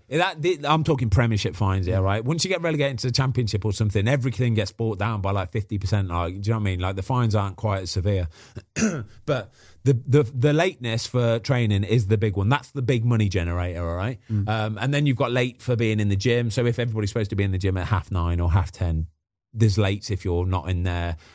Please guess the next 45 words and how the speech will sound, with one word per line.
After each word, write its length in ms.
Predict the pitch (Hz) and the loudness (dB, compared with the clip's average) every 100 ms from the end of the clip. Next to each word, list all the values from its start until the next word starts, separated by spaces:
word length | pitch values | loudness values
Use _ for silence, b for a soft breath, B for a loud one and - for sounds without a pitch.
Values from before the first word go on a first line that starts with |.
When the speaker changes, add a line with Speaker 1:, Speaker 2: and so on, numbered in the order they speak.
| B | B
Speaker 1:
or 260 | 92 90 | -2 -2
turning 380 | 95 135 120 107 | 0 2 2 0
up 80 | 101 | -2
to 160 | - 95 | 0 0
a 20 | |
media 360 | 95 101 90 92 | 2 0 0 -2
event 280 | 85 87 87 | -2 -4 -4
or 140 | 95 | -6
something 400 | 95 175 135 110 | -2 -2 0 0
like 220 | 107 95 92 | 0 0 -2
that, 160 | 90 | -2
you're 120 | 107 | 0
getting 180 | 110 95 | 0 -4
fined 300 | - 90 85 | -8 -6 -6
for 80 | 101 | -4
all 140 | 90 | -6
sorts, 320 | 80 90 80 87 | -4 -8 -8 -8
yeah? 140 | 87 - B B B | -8 -10 B B B
Um, 420 | 113 110 107 104 b - | -2 -2 -4 -8 b -6
but 160 | 147 127 | -4 -2
the 60 | |
big 320 | 127 190 175 | 0 0 0
one 380 | 123 98 98 101 - | 2 2 2 -2 0
is 220 | 117 95 | 0 2
the 100 | 101 | 2
match 300 | 101 - - | 0 -2 -10
day 160 | 87 | -10
fines, 340 | 87 87 87 80 | -8 -8 -6 -4
because 260 | 113 123 | 0 2
match 220 | 143 - - | 2 0 -2
day 160 | 123 | -4
fines 400 | 107 104 98 98 | -2 -2 0 -2
are 140 | 98 113 | 0 2
normally 540 | 127 139 135 123 120 | 4 4 4 2 2
double 400 | 104 120 110 107 | 2 2 4 4
or 100 | 101 | 2
treble 340 | 98 104 85 85 | 2 0 0 -2
what 160 | 90 | -2
they 120 | 92 | -2
are 200 | 85 85 | -2 -2
in 120 | 87 85 | -4 -2
the 80 | |
week, 260 | 80 80 - | -2 -4 -4
right? 180 | 85 85 | -6 -4
So 260 | 101 92 | 0 0